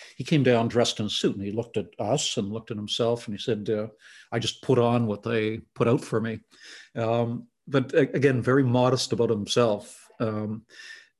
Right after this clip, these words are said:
he said, "You know, in, in Thailand, um, all military commissions are given out by the king, and you hold your commission for life." And, um, I became king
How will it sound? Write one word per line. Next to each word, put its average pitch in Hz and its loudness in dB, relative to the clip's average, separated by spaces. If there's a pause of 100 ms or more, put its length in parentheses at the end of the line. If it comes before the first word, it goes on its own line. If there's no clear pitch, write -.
(160)
he 135 4
said, 135 2
"You 139 4
know, 151 4
in, 117 2
in 113 0
Thailand, 123 0 (800)
um, 120 -2
all 160 6
military 135 4
commissions 113 -4 (460)
are 113 0
given 117 2
out 110 -4
by 110 0
the 95 -6
king, 120 0
and 120 0
you 113 -4
hold 165 0
your 139 -4
commission 120 -4 (360)
for 123 2
life." 120 0 (920)
And, 117 0
um, 120 2 (520)
I 143 4
became 156 0
king 120 -6